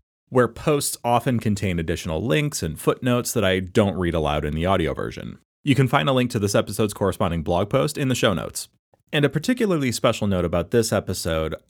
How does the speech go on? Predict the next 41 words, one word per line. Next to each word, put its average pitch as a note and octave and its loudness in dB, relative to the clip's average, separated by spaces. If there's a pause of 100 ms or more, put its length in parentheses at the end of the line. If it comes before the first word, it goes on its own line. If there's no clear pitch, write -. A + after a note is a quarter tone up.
(140)
I B2+ 2
would A#2+ 2
highly E3 2
recommend G#2 2
if - 0
you're F#2+ 2
listening F2 -2
to F#2+ -6
this F#2 0
with E2 -6
the D#2 -2
smart D#2 -4
speed E2+ -2
or D2 -2
trim D#2 -6
silence D#2 -4
feature D#2+ -4
in D2 -6
your C2+ -6
podcast D2+ -4
player E2 -2
turned D#2 -6
on, F#2+ -2 (680)
consider A3 0
turning G#3 0
it G#3 0
off - -2 (120)
if F#2+ -4
you F#2 -2
want F#2 0
to F#2 0
hear F2+ 0
the E2+ -2
piece E2 -4
read D#2 -2
and D2+ -4
edited E2+ 0
in E2 -2
a D#2+ -2
way D#2+ 0
that D2 -4